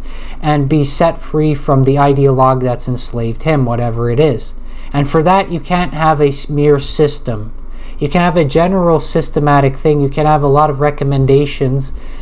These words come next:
and ideologues that will combat the one that was initially installed that was wrong,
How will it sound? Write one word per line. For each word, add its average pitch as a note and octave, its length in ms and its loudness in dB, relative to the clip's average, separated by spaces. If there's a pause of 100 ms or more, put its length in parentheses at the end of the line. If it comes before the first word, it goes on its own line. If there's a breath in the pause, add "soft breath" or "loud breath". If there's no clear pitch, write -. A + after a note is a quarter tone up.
(220 loud breath)
and C3 360 2
ideologues C#3 840 2
that C3+ 260 2
will C3 200 0
combat C3+ 680 2
the C3 140 2
one C3+ 300 2
that B2+ 120 2
was B2+ 140 0
initially B2+ 400 0
installed B2+ 420 0
that B2+ 80 2
was B2 160 0
wrong, C3+ 480 0